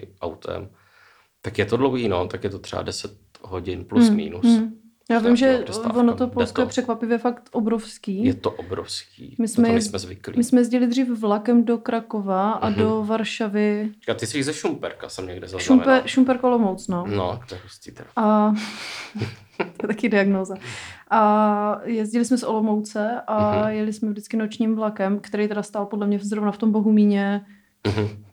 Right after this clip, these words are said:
Speaker 2: nějaký hodiny v
Speaker 1: Mhm.
Speaker 2: noci úplně random a pak se zase jako rozjel.
Speaker 1: Mhm.
Speaker 2: Takže ta cesta trvala strašně dlouho vlastně na to,
Speaker 1: Mhm.
Speaker 2: jak blízko, zrovna třeba Krakov od těch hranic není daleko.
Speaker 1: Není, no.
Speaker 2: A autem jako z Olomouc Krakov
Speaker 1: Počkej,
Speaker 2: by to
Speaker 1: proč
Speaker 2: bylo
Speaker 1: do Krakova? Vy máte do Polska blíž,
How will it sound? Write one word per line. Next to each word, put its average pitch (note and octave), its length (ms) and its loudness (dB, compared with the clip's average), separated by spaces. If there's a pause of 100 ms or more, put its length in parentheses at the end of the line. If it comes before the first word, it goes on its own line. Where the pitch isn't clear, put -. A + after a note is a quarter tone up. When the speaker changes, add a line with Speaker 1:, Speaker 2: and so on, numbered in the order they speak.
Speaker 2:
nějaký A3 340 4
hodiny G#3 680 4
v A3+ 40 2
Speaker 1:
Mhm. A3 100 4
Speaker 2:
noci G#3 280 4
úplně G#3 280 -2
random G#3 540 4 (220)
a G3 60 2
pak G#3 160 -2
se A3 120 -2
zase G#3 280 0
jako G3+ 180 -2
rozjel. G3 540 -2
Speaker 1:
Mhm. A#2+ 220 -2 (360)
Speaker 2:
Takže G#3+ 200 4
ta G#3+ 100 -2
cesta G#3+ 280 -4
trvala G#3+ 300 0
strašně A3 500 0
dlouho A3+ 300 2
vlastně F#3+ 300 0
na F#3+ 100 2
to, G3+ 40 -2
Speaker 1:
Mhm. G3+ 60 2
Speaker 2:
jak G3 180 -2
blízko, G#3+ 560 0
zrovna G#3 260 2
třeba G#3 180 -2
Krakov G#3 360 -2
od G#3 200 -6
těch G#3+ 160 -4
hranic G3+ 380 2
není G#3+ 200 4
daleko. E3+ 580 -2
Speaker 1:
Není, G#2 460 0
no. G#2+ 320 -4
Speaker 2:
A G3 100 6
autem G#3 360 2
jako G3+ 280 0
z - 240 -10
Olomouc G3+ 440 0
Krakov G3+ 360 -4
Speaker 1:
Počkej, G#3 140 0
Speaker 2:
by G#3 60 2
to G#3 100 -2
Speaker 1:
proč G3+ 140 2
Speaker 2:
bylo G3+ 100 2
Speaker 1:
do A2+ 60 0
Krakova? - 420 -6
Vy G2+ 80 -10
máte G2+ 320 -2
do G#2 220 -4
Polska G2 420 -8
blíž, G2+ 380 -10